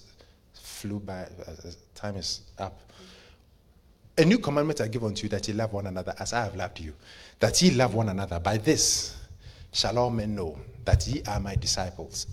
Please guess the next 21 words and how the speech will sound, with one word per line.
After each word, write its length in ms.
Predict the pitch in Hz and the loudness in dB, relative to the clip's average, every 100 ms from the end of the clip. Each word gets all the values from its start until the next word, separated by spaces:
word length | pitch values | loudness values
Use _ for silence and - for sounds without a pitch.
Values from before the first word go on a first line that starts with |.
| - | -2
if, 920 | 220 185 - - - - - - - - - - - - - - - - - - - - | 2 2 2 0 0 -2 -4 -6 -8 -6 -6 -6 -2 -2 -2 -6 -8 -10 -6 -6 0 6
if 800 | 202 135 - - - - - - - - - - _ _ - | 8 8 0 -4 -8 -12 -16 -20 -20 -20 -20 -20 _ _ -10
ye 80 | 92 | -4
have 200 | 101 92 | -4 -4
love 240 | 92 90 | -6 -4
one 220 | 90 90 87 | -6 -6 -10
to 120 | - | -10
another." 280 | 76 78 71 - - - - | -8 -8 -10 -14 -20 -20 -10
So 460 | - 139 127 - - - | 0 6 6 4 -2 0
Jesus 340 | 127 170 190 131 | 4 8 8 8
gave 160 | 147 | 4
us 140 | 135 123 | 4 2
a 40 | |
new 140 | 104 120 | 0 -2
commandment 480 | 98 95 104 107 | -2 -4 -2 0
that 100 | 104 | 0
we 60 | 104 | 0
should 200 | 101 104 | 0 0
love 300 | 104 143 151 - | 4 4 4 0
each 140 | - | 0
other 300 | 107 107 107 | 0 -2 -4